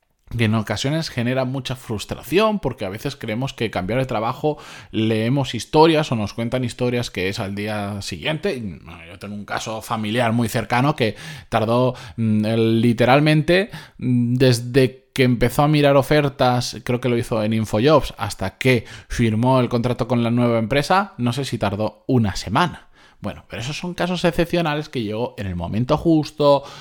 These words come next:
a la persona adecuada, la, la, la. Sí, se puede, pero normalmente es un proceso bastante más largo. Simplemente, ya no porque os cueste encontrar una empresa que os guste o que os acepte, tal, sino porque hay empresas, cuando son empresas muy grandes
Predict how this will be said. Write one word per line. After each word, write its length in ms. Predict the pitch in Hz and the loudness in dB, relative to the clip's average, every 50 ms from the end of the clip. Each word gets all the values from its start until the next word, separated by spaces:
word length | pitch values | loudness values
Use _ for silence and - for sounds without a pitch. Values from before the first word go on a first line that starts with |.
| - - - - | -20 -18 -12 -8
a 160 | - 104 101 | -6 -4 -4
la 120 | 98 92 | -4 -4
persona 360 | - 92 87 - 117 110 123 | -6 -6 -6 -4 -4 -2 0
adecuada, 720 | 131 131 131 127 131 139 139 139 131 131 131 131 131 127 127 | 2 2 0 2 4 6 6 6 6 6 4 2 2 0 0
la, 120 | 113 101 | 0 -2
la, 140 | 95 95 101 | -2 -2 -2
la. 220 | 127 151 170 180 - - - 139 - - _ - _ _ _ _ _ _ _ _ _ _ - | 0 0 0 -2 -4 -10 -14 -16 -18 -20 _ -20 _ _ _ _ _ _ _ _ _ _ -18
Sí, 280 | - - 120 120 104 - | -10 -6 -6 -6 -6 -6
se 160 | - - 104 | -8 -10 -10
puede, 300 | - - 135 147 165 185 | -6 -2 0 2 2 2
pero 260 | 175 120 104 104 95 | 2 0 0 0 0
normalmente 540 | 90 95 95 98 104 117 127 131 131 123 147 | -2 -2 -4 -2 0 0 0 0 0 -2 -2
es 80 | - - | -2 0
un 120 | 131 123 | 0 0
proceso 320 | - 117 - 123 120 - 151 | 0 -2 -2 -4 -2 0 0
bastante 340 | 127 - - 117 113 - 135 | -2 0 0 -2 -2 0 0
más 160 | 123 104 113 | 0 0 0
largo. 240 | 117 117 104 92 98 | 0 0 -2 -2 0
Simplemente, 800 | - 185 214 208 - 214 180 165 165 180 165 - 202 214 226 - - - - - - _ _ _ _ - - - | 2 2 4 4 4 4 4 2 2 0 0 0 0 0 -2 -4 -14 -20 -20 -20 -20 _ _ _ _ -20 -16 -10
ya 220 | - 139 135 151 165 | -2 2 6 6 6
no 320 | 196 196 196 190 180 - | 6 6 6 4 2 2
porque 260 | - 170 147 - - | 2 0 0 0 -2
os 100 | 139 - | -4 -4
cueste 400 | - - - - 147 139 - - 131 | -6 -12 -6 -2 -2 0 0 0 0
encontrar 320 | 123 117 117 110 120 120 | 0 0 -2 -2 -2 0
una 100 | 113 110 | 0 0
empresa 400 | 107 101 - 107 107 - 110 101 | -2 -2 -2 -2 -4 -4 -6 -8
que 120 | - 98 95 | -8 -8 -8
os 100 | 90 98 | -6 -2
guste 520 | 113 127 143 143 - - - 127 120 117 | 0 2 2 0 0 -2 -4 -2 -2 -2
o 100 | 107 - | -2 -4
que 80 | - 92 | -6 -8
os 160 | 92 - - | -10 -8 -10
acepte, 480 | 80 - - 135 147 135 - - 147 | -10 -6 -2 -2 -2 -2 -2 -6 -2
tal, 200 | 135 170 185 208 - - - - | 4 4 4 4 2 -6 -16 -10
sino 180 | - - 127 117 | -4 -2 -2 0
porque 200 | 120 110 120 147 | 0 0 0 2
hay 80 | 165 190 | 2 4
empresas, 520 | 196 180 180 185 185 - 214 220 226 - | 2 2 4 2 2 2 2 0 -2 -2
cuando 240 | - 131 113 107 104 | -2 -2 0 0 0
son 220 | - - 139 165 | 0 0 0 0
empresas 360 | 180 180 175 151 147 160 160 | 0 -2 -4 -6 -6 -4 -4
muy 240 | 151 147 139 127 123 | -2 0 0 0 2
grandes 540 | 117 123 135 143 143 127 120 120 127 127 | 2 2 2 2 2 2 0 0 -2 -2